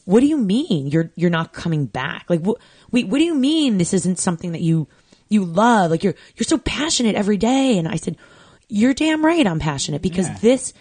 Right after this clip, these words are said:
Speaker 1: I'm gonna give a hundred percent to what I need to do. You will never know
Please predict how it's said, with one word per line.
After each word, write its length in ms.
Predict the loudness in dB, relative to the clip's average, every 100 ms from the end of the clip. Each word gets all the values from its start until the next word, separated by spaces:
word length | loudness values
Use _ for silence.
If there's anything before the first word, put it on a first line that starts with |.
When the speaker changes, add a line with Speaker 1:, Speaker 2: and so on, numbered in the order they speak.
| _ -4
Speaker 1:
I'm 100 | -2
gonna 140 | 0
give 140 | 0 0
a 40 |
hundred 280 | 0 -2 -2
percent 440 | -4 -4 -2 -4 -2
to 120 | 0
what 160 | 2
I 80 | 0
need 200 | -2 -6
to 80 | -6
do. 320 | -2 -2 -4 -10 _ _ _ _ _ _ _
You 200 | -4 0
will 160 | 0 0
never 380 | 0 -2 0 -2
know 460 | 0 -2 -2 -10